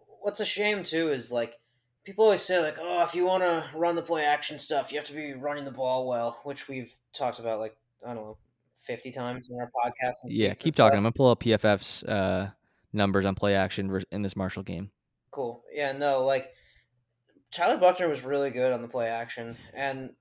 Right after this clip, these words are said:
Speaker 1: it's not necessarily just because he was a runner. Like, yeah, he had the added element of, like, Notre Dame could bootleg or, like, scramble out of play action with him, which was admittedly pretty rad. But, like, you can be efficient like that with Drew Pyne or with Steve Angeli.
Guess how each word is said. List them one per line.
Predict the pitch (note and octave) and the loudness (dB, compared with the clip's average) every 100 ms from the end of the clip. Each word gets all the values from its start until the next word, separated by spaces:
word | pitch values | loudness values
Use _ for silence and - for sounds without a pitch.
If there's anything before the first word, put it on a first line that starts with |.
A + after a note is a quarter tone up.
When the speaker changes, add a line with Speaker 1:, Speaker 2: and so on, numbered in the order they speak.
| _ _ - | _ _ -12
Speaker 1:
it's | D3+ D3+ | -10 -2
not | E3+ F#3+ | 0 0
necessarily | F#3+ - C#3 C#3 C3 | -2 -2 2 2 2
just | B2 B2 | -2 -8
because | C3+ D3 B2 | -6 -6 -6
he | B2+ | -6
was | A2+ | -6
a | |
runner. | G#2+ A2+ A#2 A2+ - | -8 -8 -8 -8 -4
Like, | B2 B2 - _ _ _ | -4 -4 -12 _ _ _
yeah, | C#3+ E3+ E3+ | 8 8 8
he | E3 | 6
had | D#3 | 4
the | C#3+ | 6
added | C#3 C3+ | 4 4
element | B2 B2+ B2 A#2+ | 2 0 0 -4
of, | A2+ | -2
like, | A#2+ A#2+ | -2 -2
Notre | B2+ B2 | -4 -2
Dame | B2 A#2+ | -4 -6
could | D3 | -10
bootleg | - B2 B2+ B2 A#2+ | -10 -6 0 0 0
or, | A#2+ A#2 | -2 -2
like, | A2 A2 | -4 -6
scramble | - A#2 A#2 A2+ | -6 -4 -4 -4
out | A2+ | -4
of | - | -4
play | A#2 | -2
action | A2 A2 A#2+ | -2 -4 -8
with | A2 | -6
him, | A2+ A#2 | -6 -6
which | A#2 | -8
was | A#2+ A2+ - _ - | -8 -8 -8 _ -8
admittedly | C3 C3 A#2 A#2 | -4 -4 -4 -8
pretty | A#2 G#2+ | -8 -10
rad. | G#2 A2 A2 A#2 _ - | -10 -8 -8 -10 _ -4
But, | C#3 | 0
like, | C#3 C3+ B2+ - _ _ _ _ _ _ _ | 2 0 -2 -10 _ _ _ _ _ _ _
you | D3+ F3 | -14 -8
can | A3+ G#3 | -4 -4
be | C#3+ D#3+ D3+ | 0 2 2
efficient | - C3 - B2 | 2 -2 -2 -4
like | A#2+ - | -6 -2
that | A2+ A2+ A#2 | 0 0 -2
with | |
Drew | - A#2+ A#2+ | -8 -12 -10
Pyne | A#2 A#2 A2 - | -6 -4 -6 -6
or | A#2 | -4
with | A2+ | -4
Steve | - B2 A2+ | -6 -6 -4
Angeli. | G#2+ G#2 A2+ A2 A2 | -4 -6 -10 -8 -8